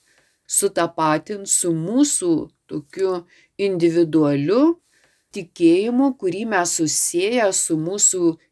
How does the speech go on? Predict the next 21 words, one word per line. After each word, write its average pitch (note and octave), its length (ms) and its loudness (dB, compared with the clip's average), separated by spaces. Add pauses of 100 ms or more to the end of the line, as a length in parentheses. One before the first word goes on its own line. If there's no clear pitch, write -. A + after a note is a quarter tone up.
(120)
individualiu E3+ 880 2
troškimu. D3+ 720 -4
Pavyzdžiui, E3 460 0
mes D#3+ 300 0 (580)
serga G3 520 4
koks E3 300 -4
nors E3+ 200 0
šeimos D3+ 500 0 (160)
narys D#3+ 640 0
ir F3 200 -2
mes F3 440 0
labai F#3 420 4
norim, D#3 440 2
kad F3 220 -8
jis D3 180 -4
pasveiktų. D#3 800 -6 (160)
Tikim, - 400 -10 (180)
aš D3 300 -6
tikiu, - 360 -14 (360)
kad C#3 180 -6
jis - 340 -2